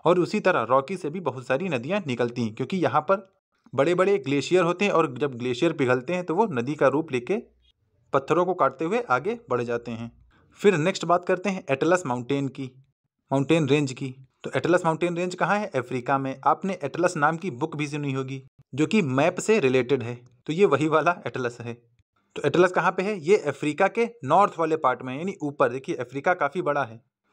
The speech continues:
जैसे ये, ये अपना हो गया, ये अफ्रीका है, तो यहाँ पर एटलस पाई जाती है, एटलस माउंटेन रेंज, और ये अफ्रीका की इंपॉर्टेंट माउंटेन रेंज है। लेकिन जो अफ्रीका की सबसे ऊंची चोटी है वो यहाँ पर है, माउंट किलिमंजारो।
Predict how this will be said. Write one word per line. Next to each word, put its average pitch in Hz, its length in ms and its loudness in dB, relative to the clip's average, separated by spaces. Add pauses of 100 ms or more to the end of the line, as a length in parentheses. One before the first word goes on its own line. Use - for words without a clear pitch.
(200)
जैसे 156 260 0
ये, 165 400 2
ये 127 320 2
अपना 147 260 2
हो 143 160 0
गया, 156 160 0
ये 165 220 0
अफ्रीका 117 440 -2
है, 107 160 -10 (340)
तो 170 60 4
यहाँ 156 360 4
पर 180 220 0
एटलस 170 320 -2
पाई 120 160 0
जाती 113 280 -8
है, 110 140 -10
एटलस 139 300 -4
माउंटेन 120 360 -2
रेंज, 107 240 -8 (580)
और 143 100 4
ये 185 120 8
अफ्रीका 175 300 2
की 196 120 -2
इंपॉर्टेंट 156 380 2
माउंटेन 135 340 -4
रेंज 117 160 -6
है। 113 80 -12 (300)
लेकिन 196 380 2 (280)
जो 202 120 4
अफ्रीका 170 460 2
की 208 140 -6
सबसे 180 360 2
ऊंची 170 340 0
चोटी 165 480 2
है 220 160 6
वो 180 240 4
यहाँ 156 260 2
पर 143 160 -2
है, 123 100 -8
माउंट 175 520 2
किलिमंजारो। 127 800 2